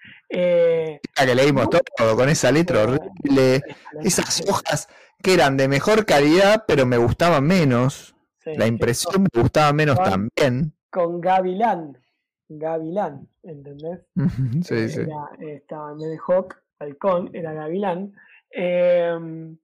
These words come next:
Speaker 2: Cosa
Speaker 1: que
Speaker 2: que le debe gustar muchísimo a Bob.
Speaker 1: Sí, que tiene un detalle, porque Zero Hour, la edición de Vid, en el año noventa y seis, en la Feria del Libro del año noventa y seis, Vid, en su stand,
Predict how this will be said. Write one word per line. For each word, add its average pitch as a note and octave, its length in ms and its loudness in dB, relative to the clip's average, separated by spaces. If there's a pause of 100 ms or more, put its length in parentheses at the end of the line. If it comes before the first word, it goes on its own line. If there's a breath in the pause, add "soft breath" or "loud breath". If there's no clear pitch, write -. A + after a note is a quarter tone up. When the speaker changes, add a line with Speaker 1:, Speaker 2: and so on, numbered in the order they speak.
(160)
Speaker 2:
Cosa C3 280 0
Speaker 1:
que A#2+ 60 0
Speaker 2:
que A2 40 2
le A2+ 60 -2 (200)
debe A#2 260 4
gustar A#2+ 320 2
muchísimo A#2+ 680 0
a G2+ 80 4
Bob. G#2+ 380 4 (600)
Speaker 1:
Sí, D3 280 -10 (160)
que A#3 500 -4 (160)
tiene D4 220 -2
un G3 100 -4
detalle, E3 640 -6
porque D3+ 540 -12 (480)
Zero G#3+ 200 -4
Hour, F#3 520 0 (120)
la D#3 260 -8
edición G3+ 380 -4
de B3 80 2
Vid, G3 280 0 (280)
en D3+ 180 -14
el D3 180 -12
año A#3+ 300 -4
noventa F#3+ 640 -6
y F3+ 80 -8
seis, F3 440 -10 (120)
en D3+ 180 -20
la C3 100 -18
Feria C4 340 -4
del F3 160 -2
Libro G3+ 280 -2
del D3+ 160 -10
año G#3+ 220 -6
noventa G3+ 320 -8
y A3 40 -10
seis, F#3+ 260 -8 (220)
Vid, A#3+ 320 -4 (200)
en E3 200 -14
su - 120 -14
stand, G#3 460 -6